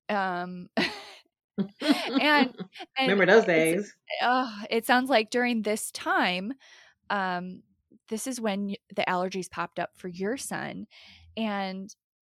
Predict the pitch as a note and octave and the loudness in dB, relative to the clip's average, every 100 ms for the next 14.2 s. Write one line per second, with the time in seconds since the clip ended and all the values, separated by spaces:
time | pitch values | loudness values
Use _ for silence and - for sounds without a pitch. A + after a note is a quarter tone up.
0 | _ - B3 - G4 F#4 G#3 D#3+ - - | _ -10 -8 -8 -10 0 2 2 0 -10
1 | - A3 G3+ F3+ F3+ - _ _ - - | -8 -4 -2 -2 -4 -8 _ _ -20 -10
2 | G3 A3 D#4+ - G#3 G3+ G3+ F#3+ F3 F3+ | -6 -4 -4 -4 -4 -2 -4 -2 -4 -6
3 | - - F3+ E3+ D3 - - - - _ | -10 -10 -10 -8 -8 -10 -14 -16 -18 _
4 | _ _ G#3 G#3 A#3 C#4 B3+ D4 D4+ D#4 | _ _ -4 -2 -4 -6 -4 -2 0 0
5 | F3 E3+ - - G3+ G#3 B3+ G#4+ F#3+ E3 | 0 -4 -12 -8 -6 -4 -2 -2 -2 -4
6 | D#3+ C#3+ C#3+ C#3 - - _ _ _ _ | -4 -6 -4 -6 -10 -20 _ _ _ _
7 | - F#3 G#3+ G3 D#3 E3 D#3+ D#3 D3+ D3 | -8 -4 -2 -2 -2 -2 0 0 0 -2
8 | D3 C#3+ - C3+ B2+ D#3 - - - _ | -6 -8 -8 -8 -8 -10 -16 -20 -20 _
9 | _ G3+ D3 C3+ B2 - - - F3 _ | _ -10 -10 -10 -12 -14 -18 -16 -18 _
10 | _ _ D#3 - - D3+ D#3+ D#3+ D3+ - | _ _ -12 -12 -12 -6 -4 -4 -6 -6
11 | D3 D3+ D3 D3 - - C#3+ C#3 D3 C#3 | -6 -4 -2 -2 -6 -8 -8 -8 -10 -10
12 | D3 C#3+ C#3 C#3 _ _ _ _ _ _ | -8 -6 -6 -6 _ _ _ _ _ _
13 | - A#3 G3+ F#3 E3+ D3+ D3+ C#3 C3 C#3 | -2 0 0 -2 -2 -2 -4 -6 -6 -8
14 | B2+ - | -10 -14